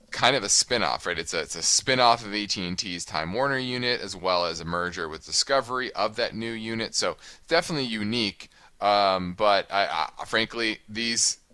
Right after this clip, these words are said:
type of differences in share classes are, are often quite complex in, in certain ways. So, uh,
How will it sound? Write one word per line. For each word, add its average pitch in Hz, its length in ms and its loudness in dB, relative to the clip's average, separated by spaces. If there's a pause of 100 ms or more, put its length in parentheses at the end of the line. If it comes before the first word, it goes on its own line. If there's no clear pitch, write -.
(220)
type 123 280 2
of 107 200 -6
differences 113 520 -4
in 98 100 -6
share 107 260 0
classes 135 640 0 (460)
are, 98 400 4
are 104 260 6
often 101 680 2 (180)
quite 110 240 -2
complex - 760 0 (520)
in, 110 100 -6
in 107 200 -4
certain 120 300 0
ways. 127 260 2
So, 110 600 8
uh, 90 320 6